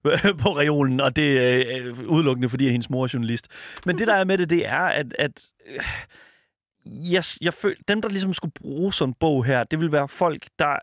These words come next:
er interesseret i at være med på beatet, og som har brug for at være med på beatet. Og det er netop nyhedsoutlets, og det er netop dem, som er til, er utroligt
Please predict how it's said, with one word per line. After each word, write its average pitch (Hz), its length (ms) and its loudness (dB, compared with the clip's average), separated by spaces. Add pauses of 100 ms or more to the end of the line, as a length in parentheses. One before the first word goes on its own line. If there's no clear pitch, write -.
(140)
er 156 140 -4
interesseret 156 600 -2
i 165 240 -8 (440)
at 151 220 0 (380)
være 147 240 2
med 139 240 2
på 160 120 -6
beatet, 139 440 -2 (500)
og 147 120 -2
som 147 160 -4
har 135 80 -4
brug 151 300 2
for 135 120 0
at 117 60 -4
være 117 120 -2
med 110 160 -4
på - 80 -14
beatet. 110 320 -6
Og 139 160 -4
det 165 80 2
er 170 100 2
netop 165 460 0
nyhedsoutlets, 147 800 0
og - 160 -8
det 123 80 0
er 147 60 0
netop 143 340 0
dem, 147 180 -2 (260)
som 151 260 -4
er 151 160 -2
til, 143 300 -4 (300)
er 135 180 -2 (120)
utroligt 170 880 -2